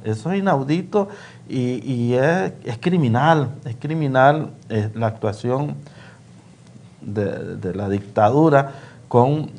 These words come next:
eh, te-, contra estos, estos periodistas que,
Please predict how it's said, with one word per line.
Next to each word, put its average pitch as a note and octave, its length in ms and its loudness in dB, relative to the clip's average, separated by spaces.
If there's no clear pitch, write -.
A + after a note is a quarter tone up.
eh, A2+ 220 -8
te-, D3 180 -2
contra C3+ 500 2
estos, B2 440 -2
estos A2+ 260 -8
periodistas A#2+ 640 -2
que, G#2+ 400 -4